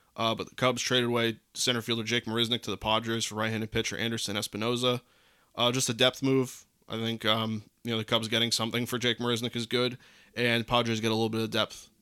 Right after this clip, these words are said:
uh, adding the guy. He's, he's okay. You know, he, like I said, it's a depth move. He's not gonna be one of the all-stars maybe on the Padres, but, you know,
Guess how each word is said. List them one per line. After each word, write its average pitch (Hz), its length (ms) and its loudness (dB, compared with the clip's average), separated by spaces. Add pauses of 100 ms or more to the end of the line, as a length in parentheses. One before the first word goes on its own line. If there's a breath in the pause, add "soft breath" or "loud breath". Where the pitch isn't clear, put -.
(140)
uh, 101 100 -6
adding 104 200 -4
the 98 80 -6
guy. 95 240 -2
He's, 160 180 0
he's 196 220 0
okay. 139 340 2 (140)
You 131 100 -4
know, 120 120 -2
he, 123 100 -4
like 123 200 -2
I 123 40 0
said, 123 180 2
it's - 80 -4
a 117 40 -6
depth 117 280 0
move. 120 220 2
He's 107 140 -4
not 110 160 -4
gonna 110 140 -4
be 110 320 -2 (220 loud breath)
one 113 140 -2
of 110 60 0
the 113 60 0
all-stars 110 460 2
maybe 113 340 2
on 104 140 4
the 107 60 -4
Padres, 104 440 0
but, - 280 -4 (640 soft breath)
you 120 80 0
know, 110 220 -2